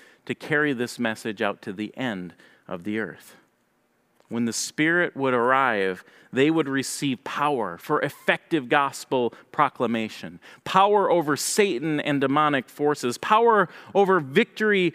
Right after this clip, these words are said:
over sin, all so that they may have a more effective witness and ministry in the world.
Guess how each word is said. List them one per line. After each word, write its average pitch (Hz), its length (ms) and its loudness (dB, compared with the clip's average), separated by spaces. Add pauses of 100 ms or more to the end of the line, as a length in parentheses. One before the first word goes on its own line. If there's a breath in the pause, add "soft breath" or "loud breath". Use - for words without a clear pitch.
(140 loud breath)
over 160 240 2
sin, 143 580 -2 (840)
all 180 240 2
so 208 200 -6
that 151 220 -2
they 170 420 0
may 143 160 -6
have 131 180 -6
a 123 60 -4
more 127 280 -2
effective 120 680 -8
witness 135 720 -6 (320 soft breath)
and 107 200 -4
ministry 95 680 -6 (260)
in 95 140 -10
the 95 80 -8
world. 104 480 -8